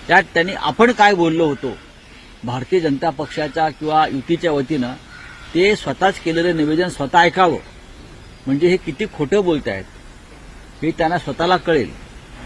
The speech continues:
दोन हजार एकोणीसचं सोडून द्या, आम्ही पवारांबरोबर किंवा पवार साहेबांबरोबर काही चर्चा केली असं म्हणता आधीच, मग दोन हजार चौदाला काय झालं होतं ह्याचं उत्तर द्यावं ना. दोन हजार एकोणीस सोडून द्या, दोन हजार चौदा साली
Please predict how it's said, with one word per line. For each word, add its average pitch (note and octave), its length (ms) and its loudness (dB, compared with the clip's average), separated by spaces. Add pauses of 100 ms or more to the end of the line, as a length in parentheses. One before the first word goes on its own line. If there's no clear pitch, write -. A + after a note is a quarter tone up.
(360)
दोन C#3 460 -2
हजार F3+ 200 2
एकोणीसचं F#3 440 0
सोडून G3+ 320 2
द्या, D3 140 2
आम्ही D#3 140 2
पवारांबरोबर D3 800 2
किंवा C#3 180 -4
पवार C#3 260 -2
साहेबांबरोबर C#3 720 0 (460)
काही D3 140 2
चर्चा C#3+ 340 0
केली C#3+ 220 -2
असं C#3+ 220 0
म्हणता B2 420 2 (680)
आधीच, D3 280 6 (640)
मग D#3 220 -4
दोन F#3+ 200 4
हजार G3+ 240 4
चौदाला F#3+ 440 2
काय G3+ 180 2
झालं F#3 160 0
होतं G3+ 160 0
ह्याचं F#3+ 220 0
उत्तर A3+ 280 0
द्यावं D3 220 0
ना. - 120 -14 (1500)
दोन D3+ 280 0
हजार G3 180 4
एकोणीस G3+ 340 2
सोडून G#3 280 2
द्या, F3+ 160 4
दोन E3 280 0
हजार G3 400 4
चौदा F3 480 2
साली A2 420 -2